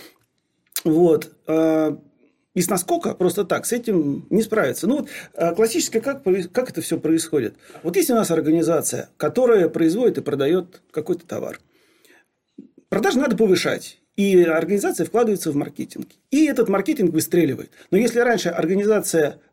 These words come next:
э, производила сто единиц товара в день, то сейчас заказов на двести единиц товара в день.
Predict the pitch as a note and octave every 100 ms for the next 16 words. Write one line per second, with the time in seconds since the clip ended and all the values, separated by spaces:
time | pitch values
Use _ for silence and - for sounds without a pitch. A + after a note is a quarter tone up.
0 | - D#3+ D#3 D#3 F#3+ F3 G#3 G3 D#3 D3
1 | D#4+ D#4+ F3 D#3 C#3 - D3 B2 B2+ B2
2 | B2 - _ _ - _ - G#3 G#3+ G#3
3 | G3+ - G3 - C4 C#4+ - - _ _
4 | - B2+ - C4+ G3 - E3 D#3 A3+ -
5 | D#3 C3+ C#3 - C#3 C#3 B2 C3 G#2+